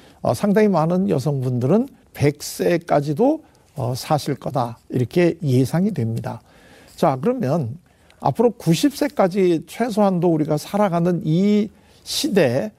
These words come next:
삼십 대가 우리 인생의 제일 정점이다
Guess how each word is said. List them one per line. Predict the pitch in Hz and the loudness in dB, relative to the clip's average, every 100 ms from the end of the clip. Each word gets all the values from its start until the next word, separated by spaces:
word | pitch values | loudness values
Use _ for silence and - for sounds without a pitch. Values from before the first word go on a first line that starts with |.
| _ | _
삼십 | - 185 277 240 - 202 - | -8 -4 -2 -2 -2 -4 0
대가 | 190 180 214 | 0 2 2
우리 | 160 165 156 | 2 0 0
인생의 | 156 143 160 156 196 185 | -2 -2 -2 2 0 0
제일 | - 139 147 | 0 2 2
정점이다 | - 139 180 180 214 165 - - | 0 2 2 2 0 -2 -6 -8